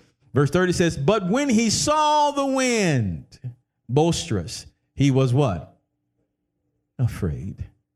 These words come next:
And beginning to sink, he cried, saying, 'Lord, save me.'" Look at that. Notice this.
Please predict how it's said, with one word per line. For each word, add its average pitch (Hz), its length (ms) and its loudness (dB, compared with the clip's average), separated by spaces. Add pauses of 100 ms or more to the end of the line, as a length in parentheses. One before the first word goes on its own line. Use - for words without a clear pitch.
(1300)
And 135 160 2
beginning 180 400 2
to 240 140 2
sink, 165 320 2
he 139 140 2
cried, 156 640 0
saying, 135 580 2
'Lord, 143 480 0 (760)
save 92 640 -2
me.'" 85 420 -8 (2500)
Look 135 180 2
at 104 80 0
that. 95 340 -6 (1600)
Notice 131 400 0
this. 95 360 -4